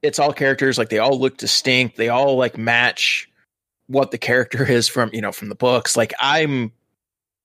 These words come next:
I don't know, man. I'm, I, it, maybe it's just because I've been, um, watching Bad Batch, but I look at this and I get a very, like, Bad Batch <laughs> vibe off these models. <laughs>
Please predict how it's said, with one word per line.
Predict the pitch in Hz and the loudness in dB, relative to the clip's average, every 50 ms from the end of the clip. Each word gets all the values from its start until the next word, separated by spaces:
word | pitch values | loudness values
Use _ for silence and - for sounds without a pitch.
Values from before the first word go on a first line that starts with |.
| _ _ _ - | _ _ _ -12
I | - 110 113 | -6 -2 -2
don't | 120 123 127 | 0 0 2
know, | 127 123 117 | 2 2 2
man. | 110 113 117 113 | 0 0 0 0
I'm, | 135 135 127 - - - - | 0 -2 -2 -4 -8 -4 -2
I, | 175 170 160 185 | 0 0 2 0
it, | 180 165 - _ _ - - - | -2 -2 -4 _ _ -20 -14 -6
maybe | 151 165 175 180 202 208 | -2 0 0 2 2 0
it's | - - | 0 0
just | - 180 - - | -2 -2 -2 0
because | 170 151 - 160 156 147 143 | 0 0 2 2 2 2 2
I've | 139 131 117 | 2 0 0
been, | 113 135 131 131 127 127 123 | 0 0 2 2 2 2 2
um, | 117 113 123 123 123 120 117 113 113 110 110 107 - _ _ _ _ _ _ _ - | 2 2 2 4 4 4 2 2 0 -2 -4 -8 -10 _ _ _ _ _ _ _ -4
watching | - 127 135 139 135 - 135 117 | -2 0 0 0 0 -2 -2 -2
Bad | 107 117 120 131 127 117 | 0 2 2 2 2 2
Batch, | 123 110 110 - - | 0 0 0 -2 -2
but | 131 123 | 0 0
I | 123 | 2
look | 123 131 131 - | 2 2 2 0
at | 117 - | 0 0
this | 123 113 - - | 0 0 0 -2
and | 120 | -4
I | 117 | -4
get | 110 - 127 117 | -2 0 0 -2
a | |
very, | 104 95 123 120 123 123 120 | 0 0 0 2 2 2 2
like, | 117 113 113 - - | 2 0 -2 -2 0
Bad | 113 107 110 107 - | 0 0 0 0 0
Batch | - 110 107 - - - | 0 0 0 0 -4 -4
<laughs> | |
vibe | - 123 117 - 131 - | -4 -2 -2 -2 0 0
off | 127 117 - - | 0 -2 -2 -2
these | 143 127 117 139 | -4 -2 -2 -2
models. | 131 139 123 135 139 127 123 - - - | 0 0 0 0 2 0 0 0 0 -2
<laughs> | 196 | -4